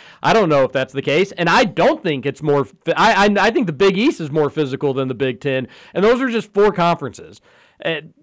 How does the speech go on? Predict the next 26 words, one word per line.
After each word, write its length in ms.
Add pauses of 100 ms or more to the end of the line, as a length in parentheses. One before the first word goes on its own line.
(160)
like, 280
the 100
A 120
C 220
C, 600
I 80
think 240
it 180
gets 200
labeled 380
a 40
little 180
bit, 240
a 40
little 200
bit 160
softer 480
just 140
because 240
it 80
has 260
worse 300
programs 720
at 100
the 80
bottom. 480